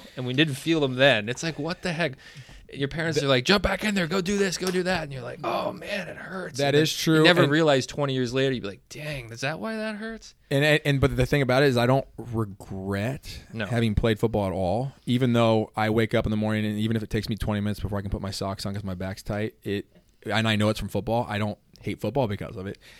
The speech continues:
Speaker 2: I
Speaker 1: Right.
Speaker 2: enjoyed it, but you are correct. It, there are aspects that you may potentially run the risk of living with based on what it is, especially if you don't receive treatment for it. So.
Speaker 1: Mm-hmm.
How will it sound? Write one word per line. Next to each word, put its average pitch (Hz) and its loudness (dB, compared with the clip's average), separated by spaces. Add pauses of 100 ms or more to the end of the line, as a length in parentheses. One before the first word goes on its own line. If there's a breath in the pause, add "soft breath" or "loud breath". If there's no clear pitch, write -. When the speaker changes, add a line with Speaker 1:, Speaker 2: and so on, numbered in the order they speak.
(200 loud breath)
Speaker 2:
I 117 0
Speaker 1:
Right. 123 4
Speaker 2:
enjoyed 123 8
it, 117 4
but 135 4
you 131 6
are 131 6
correct. 113 -2
It, 127 0
there 120 2
are 131 6
aspects 120 0
that 90 -4
you 110 0
may 110 0
potentially 107 0
run 104 -2
the 101 -2
risk 101 -4
of 95 -6
living 113 -2
with 107 -6
based 104 -4
on 101 -4
what 101 -4
it 95 -4
is, 113 0
especially 120 0
if 101 -4
you 110 0
don't 104 -2
receive 98 -8
treatment 107 -6
for 92 -10
it. - -18
So. - -14 (220)
Speaker 1:
Mm-hmm. 113 -12